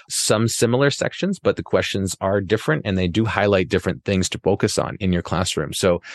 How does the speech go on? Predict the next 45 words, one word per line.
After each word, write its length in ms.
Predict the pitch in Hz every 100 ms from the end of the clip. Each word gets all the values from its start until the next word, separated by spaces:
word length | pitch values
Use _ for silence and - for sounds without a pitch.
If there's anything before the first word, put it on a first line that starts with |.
| - - - -
I 120 | 117
think 260 | 143 117
being 320 | 110 151 160 -
kind 340 | - 139 175
of 80 | 214
a 60 |
strong 400 | - - 196 214 - _
area 380 | 135 147 165 170
of 140 | 131 117
this, 160 | 123 127
the 300 | 127 120 110
roots, 400 | 131 233 - -
like, 260 | 123 - -
I 140 | 110
think 320 | - 151 123 - _ _ -
it's 220 | 117 - - -
like 160 | 117 104
you 140 | 127
said, 200 | - 101
Kyle, 200 | 104 101
it's 160 | - -
kinda 200 | 135 139
concerning 540 | 143 - 135 151 196
because 260 | 131 120 110
it's 200 | 101 123
not 200 | 120 110
really 320 | 107 127 143
a 40 | 123
strong 400 | - 123 117 110
area 240 | 120 139
when 160 | 110 107
everyone's 380 | 110 113 107
answering 440 | 98 104 - 107 92
two 300 | - 127 202
or 140 | 107 92
lower 400 | 92 113 - 156
or 180 | 92 -
two 160 | - 151
and 80 | 120
a 40 |
half 360 | 101 117 156 -
or 60 |
two 180 | - 147
point 400 | - 123 117 90
three 320 | - 131 180